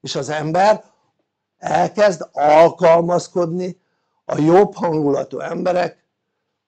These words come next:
hangulatához. Érted? És onnantól tudja azt megcsinálni az egyén, hogy megmarad az, amit tanul.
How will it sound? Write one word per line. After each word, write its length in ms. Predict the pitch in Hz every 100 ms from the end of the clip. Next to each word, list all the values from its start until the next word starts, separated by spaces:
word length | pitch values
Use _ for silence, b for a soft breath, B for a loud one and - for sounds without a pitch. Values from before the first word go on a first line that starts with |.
| _
hangulatához. 1200 | - 185 196 175 156 - - 107 - - - - _ _ _ 143
Érted? 480 | 117 117 233 175 - _ _ _ _ _ _ _ _ _ _ _ _ _ _ _
És 360 | 175 165 - -
onnantól 1120 | 220 240 226 208 175 160 185 190 220 226 - _
tudja 560 | 220 294 277 175 180 180
azt 280 | 190 196
megcsinálni 680 | 185 165 165 - 151 139 131
az 200 | 123 117
egyén, 580 | 123 123 156 202 302 277 _ _ _ _
hogy 340 | - 220 214 - _ _ _ _ _ _ _ _ _ _ _ _ -
megmarad 760 | 185 262 240 170 165 175 226
az, 180 | 240 233
amit 300 | 247 247 233
tanul. 560 | - 220 160 139 113